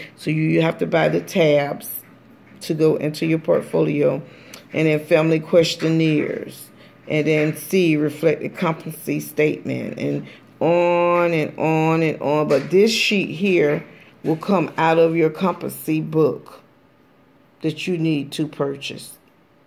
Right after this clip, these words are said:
Okay? And then at the bottom, you will sign it. I'm not gonna show you her initial. And on the side, you'll check it to make sure that's ev-, that you have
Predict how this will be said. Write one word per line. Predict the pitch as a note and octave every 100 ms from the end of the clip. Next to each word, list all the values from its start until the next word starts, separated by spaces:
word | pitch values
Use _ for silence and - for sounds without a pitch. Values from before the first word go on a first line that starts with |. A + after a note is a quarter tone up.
| _
Okay? | D3 D#3+ C4 D#4 - - _
And | - D#3+
then | F3
at | E3+ D#3+
the | E3
bottom, | D#3+ E3+ F3+ F3 D#3 D#3+ -
you | D#3+
will | D#3+ D#3+
sign | - D#3 D3 D3 D3+
it. | F#3+ - - -
I'm | C#3
not | C3+ -
gonna | C3+
show | C#3+ - D#3+
you | D3+ D3+ D#3
her | D#3+
initial. | D#3 D#3+ D#3 D3+ - F3 A3 - _ _ _ _ _ _ _ _ _ _ _ _ _ _ _ _ _ _ _ _ -
And | D#3+
on | D#3
the | D#3+
side, | D#3+ D#3+ D3 D3+
you'll | D#3 E3 D3+
check | D#3 - E3 D#3
it | A2+ -
to | F3
make | E3 E3 -
sure | - A#3+ F4+ C#4 - _ _ _ _ _ _ _ _ _ _ _ _ _ _ _ _ - - _ -
that's | D#3+ D3 - - -
ev-, | - E3+ E3 E3 D#3+ -
that | D#3 D3+ -
you | D#3+ D#3 D#3 D3+ -
have | D#3+ D3 C3